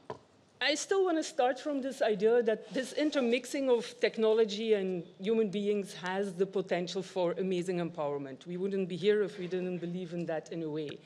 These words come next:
But why are we not living in techno paradise yet? Um, after the Second World War, a discipline called cybernetics developed that actually really heavily influenced at how we look at the world today.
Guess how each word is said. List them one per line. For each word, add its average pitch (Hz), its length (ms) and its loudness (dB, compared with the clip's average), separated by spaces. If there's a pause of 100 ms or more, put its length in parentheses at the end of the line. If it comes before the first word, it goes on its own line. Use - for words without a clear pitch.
(560)
But 214 160 6
why 226 300 6
are 277 120 8
we 277 180 0
not 220 360 2
living 220 440 0
in 208 160 -4
techno 202 420 0
paradise 165 800 -2
yet? - 420 -10 (800)
Um, 185 340 0 (600)
after 330 560 -4
the 294 140 -4
Second 285 360 0
World 226 320 4
War, 190 300 2 (180)
a 196 140 2 (640)
discipline 254 680 -2
called 214 260 2
cybernetics 208 680 0
developed 170 580 -2
that 185 180 -2
actually 277 380 -4
really 247 400 -2
heavily 196 580 2
influenced 185 840 -2
at 180 160 -2
how 208 240 2
we 214 180 0
look 202 440 -2
at 175 120 -2
the 175 80 -2
world 175 340 -2
today. 151 380 -8